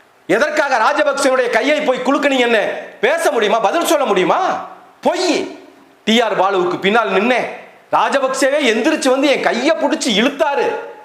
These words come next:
காணொளி இருக்கு. சித்தன் நிக்கிறாரு, அவருக்கு பின்னால் நீங்க நிக்கிறீங்க, அவர் கையை கொடுத்துட்டு அங்கிட்டு போறாரு, அடுத்து நீங்க போய் கை கொடுக்குறீங்க ராஜபக்சே. ஏங்க, ராஜபக்சே நின்ன இடத்துல தாங்க நிக்கிறான், நீங்க போன பதிமூணு பேரும் அவருக்கு பக்கத்துல போய் நின்னு கையை கொடுத்துட்டு, கையை கொடுத்து நகண்டு நிக்கிறீங்க.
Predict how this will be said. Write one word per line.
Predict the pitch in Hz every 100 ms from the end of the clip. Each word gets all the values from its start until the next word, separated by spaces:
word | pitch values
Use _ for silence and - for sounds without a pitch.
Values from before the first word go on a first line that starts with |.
| - _ _
காணொளி | 190 254 370 392 392
இருக்கு. | 339 302 240 - - - - _ _ _ _ _ _ _ _ _ _ -
சித்தன் | - - 269 269 349
நிக்கிறாரு, | 262 254 269 233
அவருக்கு | 285 359 - 214 240
பின்னால் | 190 262 330 294
நீங்க | 226
நிக்கிறீங்க, | 214 247 226 277 339 - - -
அவர் | 220 240
கையை | - 262 302
கொடுத்துட்டு | 269 226
அங்கிட்டு | 240 214 202
போறாரு, | 262 247 262 370 - -
அடுத்து | 277 277 262
நீங்க | 302 320
போய் | 302 202 349 403
கை | 381 359
கொடுக்குறீங்க | 349 330 311 285
ராஜபக்சே. | 285 285 277 269
ஏங்க, | 233 311 240 - - -
ராஜபக்சே | 131 196 294 359 370 370 339 330
நின்ன | 262 311 392
இடத்துல | 381 349
தாங்க | 339 320
நிக்கிறான், | 302 277 240 247 - -
நீங்க | 208 208
போன | 262 339
பதிமூணு | 330 240 254 339 349
பேரும் | 294 320 294 - -
அவருக்கு | 214 262 262 -
பக்கத்துல | 254 359 339
போய் | 294
நின்னு | 277 247
கையை | 240 277 330
கொடுத்துட்டு, | 294 262
கையை | 233 302 349
கொடுத்து | 311 247 233
நகண்டு | 330 349
நிக்கிறீங்க. | 294 254 220